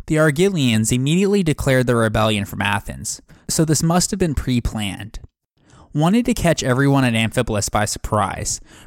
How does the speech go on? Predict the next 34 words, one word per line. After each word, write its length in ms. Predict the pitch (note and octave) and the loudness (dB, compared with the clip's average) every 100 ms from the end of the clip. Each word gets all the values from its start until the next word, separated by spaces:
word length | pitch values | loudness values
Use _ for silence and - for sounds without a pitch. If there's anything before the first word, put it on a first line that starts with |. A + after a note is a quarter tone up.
| - | -2
Brasidas 500 | C#3 D3 - A3+ G#3 | 2 2 2 0 0
and 80 | F#3+ | 0
his 140 | D#3+ | 0
army 400 | A#2+ A#2 G#2+ G2+ | 2 0 0 -2
immediately 500 | A2+ C#3 D#3 F3+ G3 | 0 0 2 2 0
set 300 | - C#3 A#2+ | 0 2 4
off 340 | G#2 - - - | 2 0 -6 -4
with 140 | C3 | 0
Argilians 680 | D3 B2 C#3 D3+ E3 C#3+ C3+ | 0 0 0 2 2 2 2
as 160 | B2 A2 | 0 0
their 160 | A2+ | -2
guide, 500 | G#2 G2+ F#2 F#2 - _ _ | 0 -2 -4 -8 -16 _ _
and 140 | C#3 | 0
before 340 | C#3 - E3+ F3 | 0 0 2 2
dawn, 480 | C3 A#2 G2 F2 - _ _ | 2 0 -2 -6 -12 _ _
they 140 | C#3+ | 0
reached 400 | C#3+ D3+ F3+ - | 2 2 0 -2
the 80 | - | -2
bridge 440 | B2+ B2 A#2 G#2 | 0 0 2 0
over 220 | G#2+ A#2+ C3 | -2 0 0
the 80 | |
Strymon 640 | A#2 - A#2+ A2+ A2 F2+ G2+ | 0 0 0 0 0 -2 -4
that 120 | G#2+ | -2
sat 300 | - C3+ D3 | 0 2 2
on 80 | D3+ | 2
the 80 | |
city's 340 | C3+ D3 C3 A#2 | 0 0 0 0
western 400 | A#2 G#2+ - G#2 | 0 -2 -2 -2
edge. 500 | G2+ F2+ F#2+ - - _ _ _ _ _ _ _ _ _ - - - | -2 -4 -8 -14 -16 _ _ _ _ _ _ _ _ _ -20 -8 -4
The 60 | |
snowstorm 580 | - F3 G3+ A3+ B3+ A#3 | 0 2 2 2 2 2
was 120 | F3 | 2
still 220 | - D#3+ | 0 0
blowing, 560 | B2 A#2 G#2 F#2 G2 G#2+ | 2 2 0 -2 -8 -10